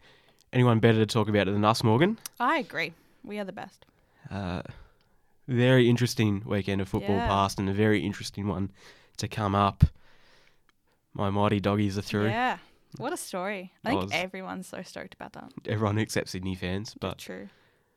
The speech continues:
Speaker 1: a lot of, a lot of goodwill towards the Doggies. I'm very happy. I was
Speaker 2: Yep.
Speaker 1: a little ball of nerves on
Speaker 2: Oh, yeah.
Speaker 1: Saturday evening, but
Speaker 2: I remember.
Speaker 1: Whew.
Speaker 2: <laughs>
Speaker 1: Whew, whew,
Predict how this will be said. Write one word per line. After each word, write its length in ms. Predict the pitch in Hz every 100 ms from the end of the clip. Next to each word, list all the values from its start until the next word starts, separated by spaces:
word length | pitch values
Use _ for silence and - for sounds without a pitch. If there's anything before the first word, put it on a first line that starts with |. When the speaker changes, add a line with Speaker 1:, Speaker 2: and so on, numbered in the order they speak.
| _ _ -
Speaker 1:
a 100 | -
lot 200 | 113 117
of, 200 | 117 107 -
a 60 |
lot 160 | 120 123
of 60 | 131
goodwill 440 | 110 107 104 98 - -
towards 280 | 104 98 98
the 40 |
Doggies. 400 | 98 101 101 101 104 - - - _ _ -
I'm 180 | 104
very 240 | 104 101 98
happy. 360 | 95 95 101 - -
I 60 | 92
was 120 | 220
Speaker 2:
Yep. 120 | 226 92
Speaker 1:
a 80 | - _ _ _ _ _ _ _
little 160 | 113 104
ball 320 | 104 113 107
of 100 | 104
nerves 400 | 107 98 98 98
on 160 | 98 95
Speaker 2:
Oh, 200 | 98 190
yeah. 60 | -
Speaker 1:
Saturday 520 | - 101 107 101 101
evening, 320 | 101 101 107
but 180 | 92 85 - _ _ _
Speaker 2:
I 100 | 202
remember. 480 | 196 196 196 185 185 _ _ _ -
Speaker 1:
Whew. 380 | - 147 - - - - - -
Speaker 2:
<laughs> 0 |
Speaker 1:
Whew, 720 | 226 277 262 - - 427 185
whew, 380 | 247 233 165